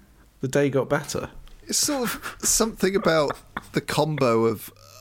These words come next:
Speaker 2: onions and cans that says, "It's okay, you're done.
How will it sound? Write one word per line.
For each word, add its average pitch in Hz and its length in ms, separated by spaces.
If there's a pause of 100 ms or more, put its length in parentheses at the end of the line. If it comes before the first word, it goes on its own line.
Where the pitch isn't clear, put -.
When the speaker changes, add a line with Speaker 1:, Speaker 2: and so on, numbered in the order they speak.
Speaker 2:
onions 147 640
and 131 180
cans 120 800 (540)
that 139 180
says, 127 540 (480)
"It's - 180
okay, 127 340
you're 101 160
done. 98 400